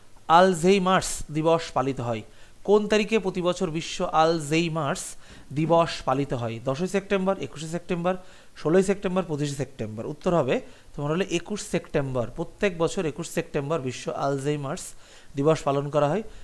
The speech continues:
রোগ সম্পর্কে সচেতনতা বৃদ্ধি ও কুসংস্কার দূর করার জন্য এই দিবস পালন করা হয়,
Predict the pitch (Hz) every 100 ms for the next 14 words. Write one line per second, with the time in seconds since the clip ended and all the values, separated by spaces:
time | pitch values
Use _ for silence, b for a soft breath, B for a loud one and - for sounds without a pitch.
0 | B 139 196 - 208 190 190 190 - 156
1 | 165 165 160 151 147 160 - 135 - 139
2 | - 156 135 131 135 131 143 196 127 123
3 | - 117 120 113 110 110